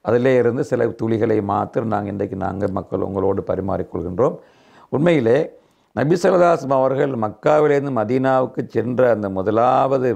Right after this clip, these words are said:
பயணத்திலேயே அவங்க செஞ்ச முதலாவது வேலை பள்ளிவாசலை கட்டினது தான். எங்களுக்கு தெரியும், அவர்கள், ஆ, முதலாவதாக கட்டின பள்ளிவாசல் குபாவிலே இருக்கிறது. அந்த கு-,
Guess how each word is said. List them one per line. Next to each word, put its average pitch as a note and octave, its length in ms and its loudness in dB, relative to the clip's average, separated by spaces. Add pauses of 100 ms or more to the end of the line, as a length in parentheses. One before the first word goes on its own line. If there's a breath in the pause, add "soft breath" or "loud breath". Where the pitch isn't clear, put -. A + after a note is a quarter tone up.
பயணத்திலேயே F#2+ 840 -2 (760 soft breath)
அவங்க C#3+ 240 2
செஞ்ச D3 520 -4
முதலாவது E3 800 2
வேலை C3 380 0
பள்ளிவாசலை C3 680 -2
கட்டினது F2+ 400 -6
தான். - 240 -18
எங்களுக்கு F#2+ 280 -8
தெரியும், A2 360 -2 (320)
அவர்கள், G#2 420 0 (600 soft breath)
ஆ, G2+ 60 0 (960 soft breath)
முதலாவதாக B2+ 760 2
கட்டின A2 340 -8
பள்ளிவாசல் G#2+ 540 0
குபாவிலே A2 380 0
இருக்கிறது. F2+ 600 -6 (420 soft breath)
அந்த E3 580 4
கு-, - 280 -10